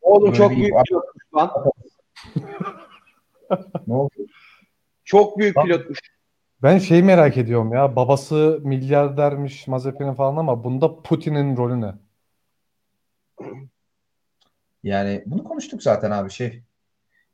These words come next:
Speaker 1: Abi bütün
Speaker 2: Ee,
Speaker 1: Rus pilotlar bizzat Putin'den destekli geliyorlar.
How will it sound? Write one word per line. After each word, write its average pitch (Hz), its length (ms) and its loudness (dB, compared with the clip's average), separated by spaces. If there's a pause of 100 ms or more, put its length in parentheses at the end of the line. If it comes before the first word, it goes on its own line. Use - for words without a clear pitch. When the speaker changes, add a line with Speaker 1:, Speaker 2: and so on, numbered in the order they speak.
(120)
Speaker 1:
Abi 196 300 4
bütün 196 240 -2
Speaker 2:
Ee, 247 40 -2
Speaker 1:
Rus 226 220 -2
pilotlar 185 500 0
bizzat 196 380 2
Putin'den 170 440 -2 (1500)
destekli 131 500 0
geliyorlar. 101 640 -2